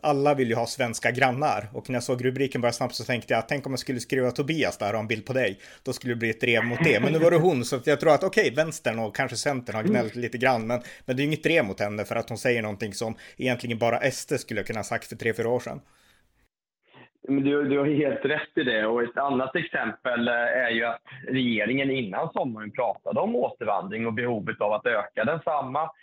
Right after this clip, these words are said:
Speaker 2: Man, eh, gav Migrationsverket i uppdrag att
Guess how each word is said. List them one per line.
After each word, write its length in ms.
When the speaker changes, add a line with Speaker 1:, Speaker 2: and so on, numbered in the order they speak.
Speaker 2:
Man, 340
eh, 140
gav 480
Migrationsverket 1120
i 60
uppdrag 640
att 200